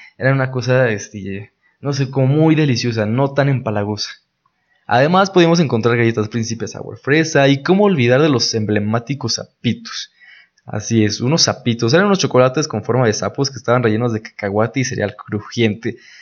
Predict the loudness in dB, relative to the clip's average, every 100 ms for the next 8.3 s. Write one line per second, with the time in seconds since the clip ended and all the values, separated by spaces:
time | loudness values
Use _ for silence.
0 | -20 -2 2 4 2 0 4 4 4 -2
1 | -4 -4 0 2 2 2 0 2 2 2
2 | 0 -6 -6 -6 -2 -4 -4 -6 -4 -6
3 | _ _ -6 0 2 0 -2 -4 -4 -2
4 | -2 0 -4 -4 -12 -14 _ _ -20 -20
5 | -6 -2 -2 -4 -10 -2 2 2 2 0
6 | -2 -4 -6 -4 -2 2 2 2 2 0
7 | -2 -2 -4 -2 0 4 4 6 4 4
8 | 2 0 -6